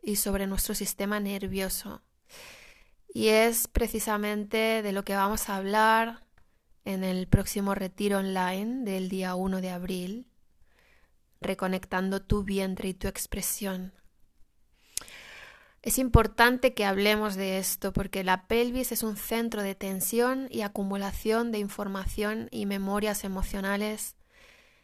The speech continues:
al que no le prestamos la atención que necesita y del que estamos muy desconectadas, muy desconectadas, precisamente por todo lo que hay ahí.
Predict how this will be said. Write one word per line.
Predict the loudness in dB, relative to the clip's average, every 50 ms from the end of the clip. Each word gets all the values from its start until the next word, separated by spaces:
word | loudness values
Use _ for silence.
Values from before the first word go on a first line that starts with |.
| _ _ _ _ _ _ _ _ _ _ _ _ 0
al | 0 0 0 0
que | -2 -2 -2 0
no | 0 0 0 0 2 2 0 0 -2 -4 -10 _ _
le | -4 -2 -2 -2 2
prestamos | 2 0 0 0 -4 -4 -4 -4 -2 -4 -4 -4 -4 -6 -8 -8 _ _ _ _ _ _ _ _ _ _ _ _
la | -4 -2 0 0 0
atención | 0 -2 -2 -2 -2 -4 -6 -6 -2 0 0 0 0 0 -2 -4
que | -4 -4
necesita | -4 -6 -6 -8 -8 -8 -6 -6 -8 -6 -4 -2 -2 -2 -4 -6 _ _ _ _ _ _ _ _
y | -6 -4 -4
del | -2 0 -2 -2 -2
que | -4
estamos | -6 -4 -4 -4 -4 -2 -4 -4 -6 -4
muy | -4 -2 -2 0 0 0
desconectadas, | 0 0 -2 -2 -4 -4 -6 -6 -6 -8 -10 -8 -8 -8 -8 -8 -12 -14 -14 -14 -14 -14 -16 _ _ _ _ _
muy | -4 -2 2 4 6 6 6 6 4
desconectadas, | 0 -2 -4 -8 -8 -10 -10 -10 _ -8 -8 -6 -8 -8 -10 -12
precisamente | -2 0 0 0 2 0 -2 -2 -2 -2 -2 -2 -2 -4 -4 -4 -2
por | 0 2 2 2
todo | 2 _ 4 4 6 6 4
lo | 2 0 -2
que | -4 -6
hay | -6 -6 -6 -6
ahí. | -8 -10 -10 -12 -12